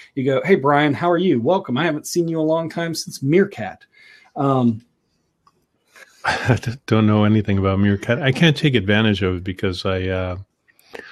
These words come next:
Speaker 2: well, I don't have an
Speaker 1: uh,
Speaker 2: iPhone.
Speaker 1: no, Meerkat works on Android, I thought. Maybe not. I think it does.
Speaker 2: Um, I was told it didn't,
Speaker 1: Huh.
Speaker 2: so maybe
Speaker 1: I actually just got my Android tablet
Speaker 2: It wouldn't be the
Speaker 1: back.
Speaker 2: first time I've got my wires crossed.
Speaker 1: Um,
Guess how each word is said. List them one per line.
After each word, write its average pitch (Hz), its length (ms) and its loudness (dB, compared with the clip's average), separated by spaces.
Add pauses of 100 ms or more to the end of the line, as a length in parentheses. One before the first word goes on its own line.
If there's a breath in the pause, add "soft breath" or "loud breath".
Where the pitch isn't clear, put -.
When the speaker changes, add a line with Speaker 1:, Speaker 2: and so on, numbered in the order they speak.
(480 loud breath)
Speaker 2:
well, 95 260 -2 (160)
I - 40 -4
don't 98 180 2
have 98 120 2
an 98 80 0
Speaker 1:
uh, 120 240 2
Speaker 2:
iPhone. 90 220 -8
Speaker 1:
no, 214 240 6
Meerkat 226 400 2
works 165 240 -2
on 139 280 0 (280)
Android, 123 360 -2
I 117 60 -4
thought. 135 300 -10 (280)
Maybe 120 200 -4
not. 101 240 -8 (260)
I - 60 -20
think - 180 -20
it 139 60 -10
does. 117 280 -12 (140)
Speaker 2:
Um, 123 440 4
I 123 80 4
was 123 160 0
told 120 260 0
it 107 100 -10
didn't, 101 300 2
Speaker 1:
Huh. 170 100 0
Speaker 2:
so 95 580 -2 (420)
maybe 101 640 0
Speaker 1:
I 101 120 4
actually 101 300 0
just 139 360 -4
got 139 180 -2
my 127 120 -4
Android 131 500 -8
tablet 147 320 0
Speaker 2:
It 139 40 4
wouldn't 208 260 10
be 214 100 8
the 196 100 6
Speaker 1:
back. - 80 -4
Speaker 2:
first 180 240 2
time 170 200 0
I've 156 120 2
got 139 160 -10
my 127 100 -4
wires 104 400 -4
crossed. 92 320 -4
Speaker 1:
Um, 143 380 2